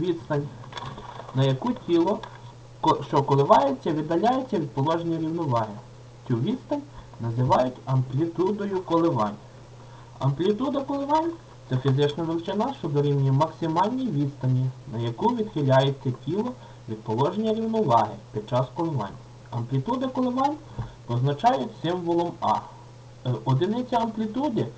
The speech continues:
в системі С І є метр. Згодне за повне коливання, що проходить шлях, який приблизно дорівнює чотирьом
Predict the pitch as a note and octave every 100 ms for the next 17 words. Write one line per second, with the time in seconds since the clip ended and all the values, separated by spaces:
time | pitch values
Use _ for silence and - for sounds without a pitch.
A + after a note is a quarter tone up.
0 | - - - E3 E3 F3 D3+ D3 D#3 D3
1 | - B2+ A2+ G#2 - - A2+ E3+ G#3 C#3
2 | A2+ G#2 G#2 G2+ - - - - - -
3 | - - - - - B2 E3+ G3 A#3+ C#4
4 | A3 G#3+ A3 A3 G#3+ G#3+ A3 A3 C#4 B3
5 | E3+ - E3+ F#3 F#3 G#3+ G#3 F3 - G3+
6 | B3+ C#4+ - - C#3 C3+ F3+ F3 E3+ G3+
7 | F3+ E3+ E3+ F3+ E3 C#3+ D#3+ - - G3